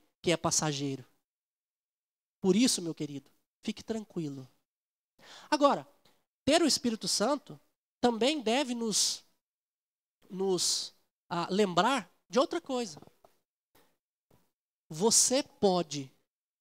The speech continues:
você que crê no Senhor Jesus, você pode vencer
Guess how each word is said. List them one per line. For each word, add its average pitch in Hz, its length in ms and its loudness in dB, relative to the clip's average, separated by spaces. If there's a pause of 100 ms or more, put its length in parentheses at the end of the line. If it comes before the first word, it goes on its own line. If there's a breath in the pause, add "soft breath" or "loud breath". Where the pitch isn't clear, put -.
(720)
você 165 680 2 (600)
que 196 100 -8
crê 247 320 0
no 285 100 -2
Senhor 226 340 2
Jesus, 175 760 -8 (560)
você 190 300 0
pode 208 400 0
vencer 180 640 0